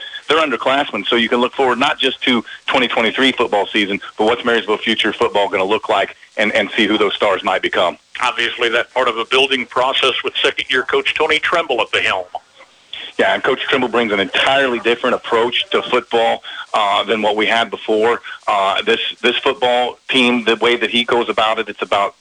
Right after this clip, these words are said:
Speaker 1: minimizing the, uh, number of snaps that you give to your opponent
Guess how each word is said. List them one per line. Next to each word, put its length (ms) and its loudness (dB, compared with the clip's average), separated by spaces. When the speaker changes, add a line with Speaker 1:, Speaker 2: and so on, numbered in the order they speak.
Speaker 1:
minimizing 760 0
the, 300 2
uh, 300 2
number 460 0
of 260 2
snaps 380 2
that 120 -2
you 80 -2
give 260 2
to 100 0
your 160 4
opponent 500 0